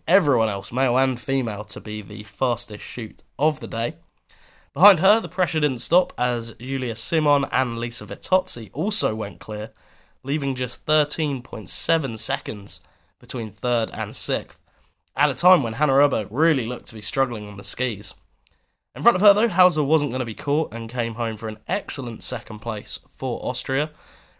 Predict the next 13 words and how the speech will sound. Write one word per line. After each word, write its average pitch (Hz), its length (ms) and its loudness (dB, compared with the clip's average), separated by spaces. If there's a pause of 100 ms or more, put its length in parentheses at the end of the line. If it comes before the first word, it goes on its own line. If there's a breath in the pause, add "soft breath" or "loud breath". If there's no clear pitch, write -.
really 220 220 2
continuing 147 560 0
their 127 420 2
strong 180 400 4
legacy 139 380 0
of 101 100 -8
hitting 113 380 -4
their 110 160 -2
form 123 380 -4
in 139 160 0
the 135 80 2
World 107 220 -2
Championships. 107 720 -6